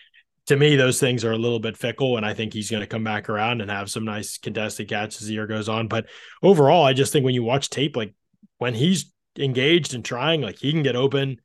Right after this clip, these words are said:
He can get open on a variety of routes. He can make plays after the catch. He is not a, a, a dud there in any way. In fact, I think he's pretty talented after the catch. Just gets there. The offense is so bad for his skill set and so non-conducive to, like, what he does well,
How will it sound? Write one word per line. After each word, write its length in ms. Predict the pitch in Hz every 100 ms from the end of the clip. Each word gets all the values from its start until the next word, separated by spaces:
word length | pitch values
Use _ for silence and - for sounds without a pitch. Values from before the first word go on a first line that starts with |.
| _ -
He 140 | 127
can 240 | 120 107
get 160 | 104 113
open 220 | 117 117
on 180 | 110 107
a 20 |
variety 360 | 104 110 104 95
of 60 | 110
routes. 360 | 143 143 143
He 140 | - 110
can 120 | 110
make 180 | 110 -
plays 240 | 117 107
after 240 | 104 -
the 80 | 95
catch. 340 | - 139 135 -
He 100 | 110
is 120 | 101
not 280 | 110 113 120
a, 440 | 107 104 113 104 _ -
a, 60 | 127
a 40 |
dud 340 | 107 120 120
there 200 | 117 120
in 60 | 110
any 300 | 113 143 131
way. 300 | 104 110 131
In 100 | 113
fact, 260 | 120 110 113
I 80 |
think 160 | 110 107
he's 100 | 98
pretty 280 | - 104 95
talented 420 | - 113 127 135
after 240 | 135 -
the 80 | 139
catch. 320 | 147 147 143 - - - _ -
Just 200 | 135 139
gets 280 | 139 -
there. 520 | - 156 165 151 165 -
The 200 | 156 180
offense 300 | 180 185 143
is 100 | 123
so 280 | - 170 180
bad 480 | 143 127 107 98 101
for 160 | 117
his 200 | 113 123
skill 240 | - 117 107
set 340 | 113 101 -
and 360 | 120 110 107 -
so 300 | - 160 147
non-conducive 800 | 143 131 131 127 117 120 107 110
to, 120 | 113 110
like, 160 | 107
what 160 | 110 110
he 100 | 107
does 260 | 107 104
well, 460 | 104 104 95 92